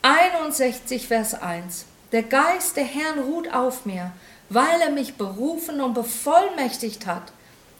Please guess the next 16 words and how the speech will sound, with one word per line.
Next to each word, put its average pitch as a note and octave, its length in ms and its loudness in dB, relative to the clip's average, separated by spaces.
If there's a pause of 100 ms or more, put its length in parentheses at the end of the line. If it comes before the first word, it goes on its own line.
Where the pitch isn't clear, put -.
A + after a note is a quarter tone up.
Er B3+ 140 0
hat F4+ 200 2
mich E4 200 -8
gesandt, A#3 640 -2 (240)
den B3 160 -2 (100)
Armen D#4+ 540 4
die C4 80 0
frohe D#4 340 -2
Botschaft D4 600 -2
zu A#3+ 120 -4
bringen C#4+ 420 -2
und A#3+ 160 0
die A#3+ 100 -2
Verzweifelten C4 1160 -2
zu - 180 -6
trösten. A3 500 -2